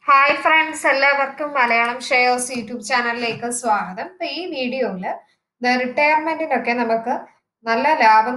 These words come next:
തരുന്ന സ്റ്റോക്കിലാണ്. അത് സിസ്റ്റമാറ്റിക് ഇൻവെസ്റ്റ്മെന്റ് നമുക്ക് long ടേമില് എന്ത് ചെയ്യാം, ഈ സ്റ്റോക്കിൽ ഇൻവെസ്റ്റ് ചെയ്യുകയാണെങ്കിൽ നമുക്ക് നല്ല returns കിട്ടും.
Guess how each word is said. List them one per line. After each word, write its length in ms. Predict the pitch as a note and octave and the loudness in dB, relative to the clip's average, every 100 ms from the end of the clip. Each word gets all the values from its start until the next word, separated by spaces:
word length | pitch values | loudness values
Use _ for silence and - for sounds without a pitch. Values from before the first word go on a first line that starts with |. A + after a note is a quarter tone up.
| B3 | 0
തരുന്ന 300 | G3 G3+ B3 - - | 0 -2 -6 -6 -10
സ്റ്റോക്കിലാണ്. 640 | - A#3+ G3 F#3+ G3 F#3+ F3+ | -4 0 0 -2 -10 -10 -10
അത് 80 | F#3+ A3 | -10 -6
സിസ്റ്റമാറ്റിക് 680 | A#3+ - C#4 C#4 D4 D#4 D4+ B3 | -6 -4 -2 0 -2 -4 -6 -4
ഇൻവെസ്റ്റ്മെന്റ് 600 | A3+ A3+ A3+ A3 G3 A3+ | 0 0 0 -4 -4 -6
നമുക്ക് 260 | C4 A3+ D4+ B3 | -8 -4 -2 2
long 340 | G3+ G#3 A3+ - C4+ | 2 0 -4 -4 0
ടേമില് 480 | C#4 C#4+ D4 B3 - - _ _ _ _ A3+ A3+ | 0 -2 -4 -4 -4 -12 _ _ _ _ -4 -4
എന്ത് 180 | A3 A3+ | -2 -2
ചെയ്യാം, 240 | A3 G#3 G#3 B3+ | -2 -4 -6 -6
ഈ 40 | C4+ | -2
സ്റ്റോക്കിൽ 400 | B3 G#3+ G#3 B3 A#3 | 0 0 0 -2 0
ഇൻവെസ്റ്റ് 380 | A3 A3+ - C#4 | 0 0 0 2
ചെയ്യുകയാണെങ്കിൽ 520 | B3 G3 F#3+ G3 B3+ - | 2 0 -4 -8 -10 -12
നമുക്ക് 240 | A3 G#3+ A#3 G#3 | -14 -8 -4 -4
നല്ല 280 | G3+ A#3+ A#3 | -2 0 0
returns 440 | F#3 G#3 G#3 G#3 C4+ | 0 0 0 0 -4
കിട്ടും. 240 | - - | -10 -20